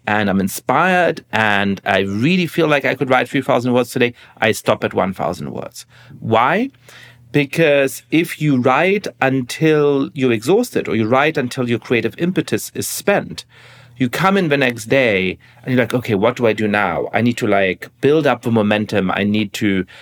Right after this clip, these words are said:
what's the first sentence gonna be? I'm in front of this kind of new problem."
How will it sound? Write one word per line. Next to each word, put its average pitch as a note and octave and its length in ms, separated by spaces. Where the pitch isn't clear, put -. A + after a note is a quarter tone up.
what's D3+ 180
the C#3 80
first C#3 240
sentence F3 340
gonna F#2 220
be? - 200
I'm B2+ 280
in C3+ 100
front E3+ 300
of C3+ 80
this A#2 100
kind A#2+ 180
of G#2 120
new D#3 160
problem." E3 440